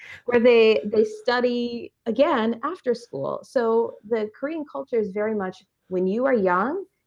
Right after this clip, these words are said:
Speaker 2: your job is to be a student and you study all the time. And tus-, testing culture, like, permeates that. Um, I remember it was, oh gosh, what was the time of the year now? It must have been, oh, I think it was, like, February.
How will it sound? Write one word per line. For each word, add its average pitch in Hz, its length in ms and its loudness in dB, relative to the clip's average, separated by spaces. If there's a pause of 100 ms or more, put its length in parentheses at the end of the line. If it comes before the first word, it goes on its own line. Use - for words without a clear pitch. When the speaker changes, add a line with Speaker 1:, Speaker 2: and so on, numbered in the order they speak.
Speaker 2:
your 202 120 2
job 196 380 0
is 214 160 0
to 196 80 -6
be 180 160 2
a 175 40 0
student 165 500 -6
and 170 120 -2
you 165 80 -2
study 180 520 -4 (540)
all 170 220 2
the 196 100 0
time. 175 400 -6 (220)
And 175 160 -2
tus-, - 440 -6
testing 240 360 -2
culture, 240 580 -2
like, 170 200 -4 (100)
permeates 175 640 0
that. - 280 -8 (340)
Um, 160 480 -2
I 190 100 2
remember 202 680 2
it 190 80 2
was, 175 440 0 (160)
oh 196 140 -10 (120)
gosh, 180 320 -10 (160)
what 233 120 -4
was 240 120 -6
the 214 100 -2
time 208 280 -2
of 196 80 0
the 190 80 0
year 196 200 2
now? 165 340 0 (360)
It 202 100 2
must 208 220 2
have 233 80 0
been, 233 140 0
oh, 226 140 2
I 214 80 0
think 285 160 -4
it 339 40 -2
was, 339 100 -2
like, 302 140 -2
February. 208 800 2